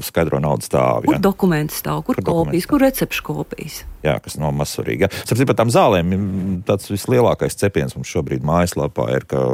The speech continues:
Speaker 1: nu, kā tad mēs varam uzkrāt zāles? Nu, tas jau nenozīmē, ka mums mēnešiem un gadiem uz priekšu šīs zāles ir jāuzkrāj, bet,
Speaker 2: Nu,
Speaker 1: nu,
Speaker 2: es
Speaker 1: drusku
Speaker 2: teiktu
Speaker 1: vairāk
Speaker 2: tā.
Speaker 1: iepakojumu vajag, jā, lai
Speaker 2: Šobrīd likums at-, atļauj, un arī,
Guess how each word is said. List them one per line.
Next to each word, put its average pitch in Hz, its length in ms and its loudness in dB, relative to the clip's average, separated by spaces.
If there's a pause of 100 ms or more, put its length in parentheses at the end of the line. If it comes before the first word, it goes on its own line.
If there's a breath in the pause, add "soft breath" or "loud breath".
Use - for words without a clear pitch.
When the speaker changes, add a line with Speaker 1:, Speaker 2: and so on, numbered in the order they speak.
(120)
Speaker 1:
nu, 67 180 -4
kā 107 240 2
tad - 140 -4
mēs 80 160 -2
varam 90 240 2
uzkrāt 82 320 -4
zāles? 113 260 0
Nu, 98 100 0
tas - 180 0
jau 110 100 4
nenozīmē, 90 500 2
ka 90 100 -2
mums 90 200 -2 (500 loud breath)
mēnešiem 90 380 4
un 82 260 4
gadiem 80 320 4
uz 60 120 -4
priekšu - 420 -2
šīs 65 160 -4
zāles 60 280 0
ir 73 120 2
jāuzkrāj, 55 420 0
bet, - 380 0 (240)
Speaker 2:
Nu, 240 300 2
Speaker 1:
nu, - 0 - (180)
Speaker 2:
es 185 160 2
Speaker 1:
drusku 110 320 4
Speaker 2:
teiktu 98 80 4
Speaker 1:
vairāk 110 240 2
Speaker 2:
tā. 156 80 2
Speaker 1:
iepakojumu 123 320 -2
vajag, 127 240 0
jā, 127 160 -4
lai 302 160 -2
Speaker 2:
Šobrīd 226 240 4
likums 208 420 0
at-, 220 220 -4 (1080)
atļauj, 151 600 0
un 180 80 4
arī, 170 160 2